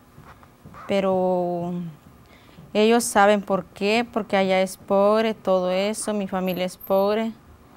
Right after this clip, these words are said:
y por ese motivo estoy acá. Pero como yo no, no sé a leer todo eso, mis papás no me dieron estudio porque ellos fueron pobres.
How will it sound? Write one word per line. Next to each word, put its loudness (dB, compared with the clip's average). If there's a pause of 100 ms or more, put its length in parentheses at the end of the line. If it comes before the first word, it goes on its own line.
(460)
y -8
por 0
ese -2
motivo -6
estoy -6
acá. -2 (1300)
Pero 0 (600)
como 0
yo 2
no, 6
no 4
sé 2
a 8
leer 4
todo 2
eso, 2 (720)
mis -6
papás 2
no 0
me 0
dieron 0
estudio -2
porque -2
ellos -2
fueron -6
pobres. -4